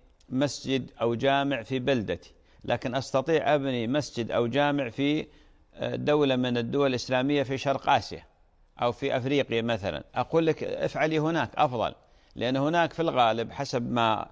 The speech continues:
رأيت أنا عند بعض الجمعيات اللي تعتني بهذا الجانب، آه، المسجد هناك، المسجد اللي يبنى تقريبًا في بلادنا ممكن يبني الإنسان أربع مساجد هناك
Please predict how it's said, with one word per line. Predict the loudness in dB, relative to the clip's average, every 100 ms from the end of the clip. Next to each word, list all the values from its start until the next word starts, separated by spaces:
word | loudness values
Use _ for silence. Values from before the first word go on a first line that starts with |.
| -14 -20 _ -8
رأيت | 0 2 2 2
أنا | 0 -2 -2
عند | -2 0
بعض | 2 2 2 0 -2 -8 _ _ -4
الجمعيات | 0 0 2 2 4 2 0
اللي | -4 -2
تعتني | 0 0 0 -2 -2
بهذا | -2 0 0 0
الجانب، | 0 2 2 0 -2 -2 -10 _ _ _ -2
آه، | 2 4 2 0
المسجد | -2 -2 -2 0 2
هناك، | 4 4 2 0 -4 -14 _ _ _ -4
المسجد | 0 0 0 0 2
اللي | 2 4
يبنى | 2 2 2 2
تقريبًا | -2 0 2 2
في | 2 0
بلادنا | 2 4 6 4 2 -2 -2
ممكن | -2 -4 -2 0
يبني | 2 2
الإنسان | -2 -2 -2 0
أربع | 2 2 2
مساجد | 0 0 2 2 0 -6
هناك | -8 -10 -16